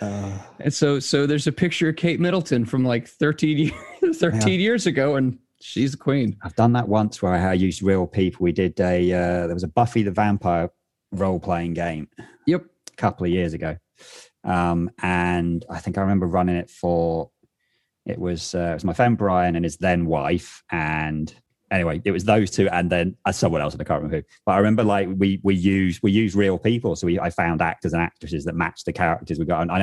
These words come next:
Speaker 1: I actually, you know, I made my own trailer. Um, so, you know,
Speaker 2: That's
Speaker 1: I,
Speaker 2: cool.
Speaker 1: I think I used, uh, oh, I'm pretty sure I used, um, Boulevard of Broken Dreams by Green Day. And I used that, and I,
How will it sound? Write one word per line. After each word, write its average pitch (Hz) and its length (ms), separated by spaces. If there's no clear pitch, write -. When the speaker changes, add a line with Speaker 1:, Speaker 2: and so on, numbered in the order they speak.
Speaker 1:
I 98 160
actually, 104 180
you 90 60
know, 85 80
I 85 60
made 90 200
my 85 120
own 80 120
trailer. 87 380
Um, 76 500
so, - 140
you 80 100
know, - 60
Speaker 2:
That's 76 120
Speaker 1:
I, - 20
Speaker 2:
cool. 98 180
Speaker 1:
I 92 60
think 95 220
I 90 60
used, 87 420
uh, 80 500
oh, 87 400
I'm 82 160
pretty - 420
sure 85 640
I 82 120
used, 80 840
um, 78 680
Boulevard 85 560
of 71 80
Broken 82 340
Dreams 80 500
by 78 140
Green 78 300
Day. 71 240
And 80 100
I 80 40
used 82 220
that, 82 200
and 78 100
I, 87 100